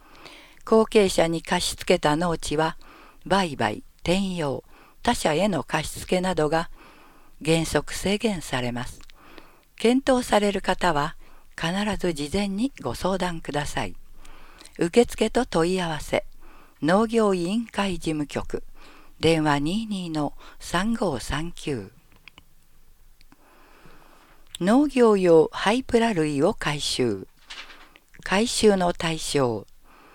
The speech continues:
ハウス被覆材、肥料袋、マルチなど。回収月、五月、日時は未定。ネッ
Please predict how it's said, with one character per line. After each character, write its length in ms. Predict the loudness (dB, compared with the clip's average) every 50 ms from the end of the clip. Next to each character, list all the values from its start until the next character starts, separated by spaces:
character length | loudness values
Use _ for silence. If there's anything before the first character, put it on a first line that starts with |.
| -20 -20 -20 -20 -20 _ _ _ -12
ハ 220 | -2 0 2 2
ウ 100 | 2 0
ス 260 | -2 -2 0 0 0
被 200 | 0 0 -2 -2
覆 300 | -2 -2 -6 -2 -2 -2
材、 420 | 0 0 -2 -2 -2 -4 -6 -10 -12 -16 -18 -20 -20 -20 -20 -20 -20 -20 -20 -20 -14
肥 240 | -8 -2 0 2
料 300 | 6 8 8 8 8 6
袋、 500 | 4 0 -2 -2 0 0 0 0 -2 -4 -10 _ _ -4
マ 200 | 0 0 0 2
ル 120 | 0 -4
チ 240 | -6 -6 -6 -6 -4
な 200 | -2 -2 -4 -4
ど。 200 | -4 -4 -6 -6 -8 -20 -20 -20 -20 -20 -20 -20 -20 -20 -20 -20 _ -4
回 240 | 0 0 0 0 0
収 320 | 0 4 6 6 6 6
月、 480 | 4 0 -4 -4 -6 -8 -8 -8 -8 -10 -20 -20 -20 -10
五 180 | 2 4 4 4
月、 460 | 4 2 -4 -4 -6 -6 -6 -6 -8 -8 -14 -20 -20 -20 -20 -20 -20 -8 0
日 340 | 2 2 2 2 0 -2 2
時 140 | 2 2
は 140 | 2 2 2
未 180 | 0 0 -4 -4
定。 420 | -4 -4 -4 -4 -4 -4 -8 -12 -16 -20 _ -20 -20 -20 -20 _ -6
ネ 120 | -2 -2 -2
ッ 60 | -2